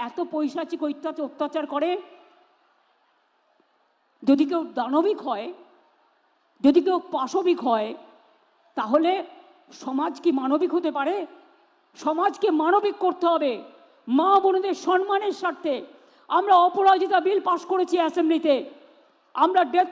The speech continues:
পেনাল্টি রেখেছি সেখানে, আমরা শাস্তি রেখেছি এবং অ্যাসিডেও অনেক সময় মুখটুক পুড়িয়ে দেয়, তার জন্য আমরা শাস্তি রেখেছি।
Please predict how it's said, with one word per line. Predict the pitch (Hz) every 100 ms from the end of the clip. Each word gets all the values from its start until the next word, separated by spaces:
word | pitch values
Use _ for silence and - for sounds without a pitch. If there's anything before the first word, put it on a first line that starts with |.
| -
পেনাল্টি | 349 349 339 349
রেখেছি | 320 349 339
সেখানে, | 311 339 311 302 196 - - _ _ _
আমরা | 285 359 359
শাস্তি | 349 381 370 - 370 349
রেখেছি | 339 381 - 339 - - _ _ _ _ _ _ -
এবং | 320 320
অ্যাসিডেও | 302 277 392 381 381 262 - - 339
অনেক | 359 370
সময় | 339 370 339
মুখটুক | 349 - 370 -
পুড়িয়ে | 349 330
দেয়, | 320 320 262 - - _ _
তার | - 320 277
জন্য | 349 339
আমরা | 330 320 330
শাস্তি | 330 302 - 302
রেখেছি। | 285 285 277